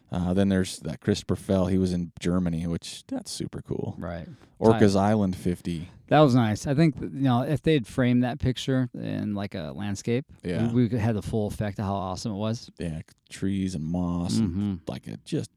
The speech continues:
Speaker 1: a real single track photo.
Speaker 2: I know.
Speaker 1: So from all over, we got some great pictures, but
Speaker 2: Yeah.
Speaker 1: we decided that this week, single track session, we're giving to Alex Terrell.
Speaker 2: Yeah.
Speaker 1: She posted two,
Speaker 2: She
Speaker 1: which
Speaker 2: did.
Speaker 1: both were awesome.
Speaker 2: The first one was really good.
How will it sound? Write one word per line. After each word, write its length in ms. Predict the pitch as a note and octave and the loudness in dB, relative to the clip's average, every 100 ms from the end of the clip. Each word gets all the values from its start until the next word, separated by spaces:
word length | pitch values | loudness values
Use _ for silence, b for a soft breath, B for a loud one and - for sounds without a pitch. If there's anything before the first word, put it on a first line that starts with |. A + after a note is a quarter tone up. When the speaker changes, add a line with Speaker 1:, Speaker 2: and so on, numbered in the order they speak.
| _ | _
Speaker 1:
a 100 | E2 | -6
real 580 | D#2+ E2+ F2+ F#2+ F#2+ G2+ - | -6 -4 -2 0 0 -2 -8
single 360 | - F2+ F2 | -6 -4 -4
track 360 | F#2 - - - | -8 -10 -12 -14
photo. 460 | - G#1+ G1+ G1+ - | -14 -12 -12 -12 -12
Speaker 2:
I 100 | F2 | -8
know. 260 | E2+ D#2+ D#2+ b b b | -6 -6 -8 b b b
Speaker 1:
So 140 | - G2+ | 0 2
from 160 | B2+ | 6
all 180 | D#3+ B2+ | 8 12
over, 360 | A2+ G#2+ F#2 F2 | 12 12 8 2
we 120 | G2+ | 0
got 160 | G2+ F#2 | 2 0
some 120 | G2 | 0
great 280 | F#2 F#2 - | 0 2 2
pictures, 340 | F#2 - D#2 | 0 0 -4
but 200 | - F2+ | -2 0
Speaker 2:
Yeah. 40 | G#2+ | 4
Speaker 1:
we 120 | C#3+ | 4
decided 720 | C#3+ - G2+ E2+ D2 D2+ D#2+ - A2 _ _ | 2 0 -2 -2 -2 -4 -6 -10 -14 _ _
that 220 | E2 - | -6 -2
this 300 | E2+ B2+ - - _ - | -2 -2 -4 -14 _ -4
week, 440 | G2+ G2+ E2 - | 2 2 0 -6
single 280 | - A2+ A#2+ | -2 2 4
track 240 | B2+ C#3+ | 4 4
session, 520 | - B2 G2 - E2+ - b b b b b b - | 6 6 6 4 0 -2 b b b b b b -10
we're 80 | A2+ | 0
giving 320 | G2 F#2+ F#2+ | 4 4 4
to 480 | - G2+ F#2 F#2 A#2+ - _ _ _ _ C3 | 0 2 4 4 2 -2 _ _ _ _ -6
Alex 540 | B2 F2 - - - | -2 -2 -2 -6 -8
Terrell. 520 | - F2 D#2 C2+ - - _ | -4 -2 -2 -2 -8 -14 _
Speaker 2:
Yeah. 200 | F#2 E2 - _ | -8 -8 -12 _
Speaker 1:
She 140 | - | -2
posted 440 | - D#3 - B2+ G2 | 6 8 6 0 -4
two, 480 | - A#2+ F#2+ D#2+ F#2 - | 0 4 4 2 -4 -2
Speaker 2:
She 60 | G2+ | 0
Speaker 1:
which 100 | G2+ | 0
Speaker 2:
did. 140 | F#2+ | 2
Speaker 1:
both 220 | F2 A#2 | 6 6
were 160 | A2 G#2 | 6 4
awesome. 320 | G2 F2 - | 4 0 -2
Speaker 2:
The 60 | D#2 | 2
first 200 | F3 F3 | 2 4
one 100 | C#3+ | 0
was 100 | A#2 | 0
really 220 | G#2+ G#2 | 0 0
good. 220 | F#2+ E2+ | -2 -6